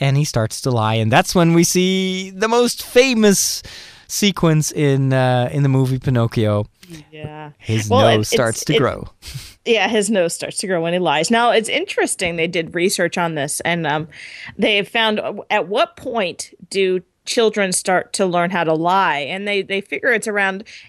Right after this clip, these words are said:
Speaker 2: age three to four because they're, they tend to lie to get out of trouble.
Speaker 1: Ah.
Speaker 2: But they, but they haven't learned how to lie to save somebody else's feelings yet.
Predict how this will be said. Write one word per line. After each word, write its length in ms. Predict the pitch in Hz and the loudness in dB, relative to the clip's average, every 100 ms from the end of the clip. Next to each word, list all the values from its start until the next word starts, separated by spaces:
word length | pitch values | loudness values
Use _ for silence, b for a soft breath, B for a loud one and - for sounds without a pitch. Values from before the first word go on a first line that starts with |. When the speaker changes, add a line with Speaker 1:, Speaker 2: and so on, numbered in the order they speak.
| - | -2
Speaker 2:
age 340 | 233 214 - | 0 0 -4
three 340 | - 226 208 196 | -4 -2 0 -2
to 80 | |
four 560 | 190 - 302 285 180 175 | -6 -8 -4 0 2 2
because 600 | 175 185 240 196 185 175 | 0 -2 2 2 2 2
they're, 340 | 196 190 120 - | 2 2 0 -6
they 240 | 208 185 | -4 -4
tend 320 | 175 247 214 214 | -4 -2 0 0
to 120 | 226 | -4
lie 360 | 180 185 185 180 | 0 2 2 0
to 180 | - 196 | -2 -4
get 300 | 175 180 - | 0 -2 0
out 200 | 175 165 | -4 -2
of 140 | 160 - | -6 -6
trouble. 460 | 226 185 - - _ - | -2 -2 -4 -20 _ -4
Speaker 1:
Ah. 400 | 135 160 320 320 | 0 0 0 -2
Speaker 2:
But 160 | 226 175 | -2 2
they, 280 | 214 196 - _ | 2 0 -4 _
but 200 | 208 233 | -4 0
they 100 | 233 | 0
haven't 340 | 247 320 311 240 | 0 0 -2 -2
learned 220 | 254 254 | -2 -2
how 160 | 247 226 | -2 0
to 100 | 208 | 0
lie 360 | 208 208 202 | 0 0 0
to 520 | 196 233 208 190 180 - - | -2 -4 -2 -2 -4 -10 -20
save 500 | - - - 208 202 | -14 -4 2 2 2
somebody 300 | 208 180 175 | -2 -2 -2
else's 340 | 175 170 - | -2 -4 -10
feelings 480 | - 262 233 151 147 | -4 0 0 -2 -4
yet. 260 | 147 - | -8 -8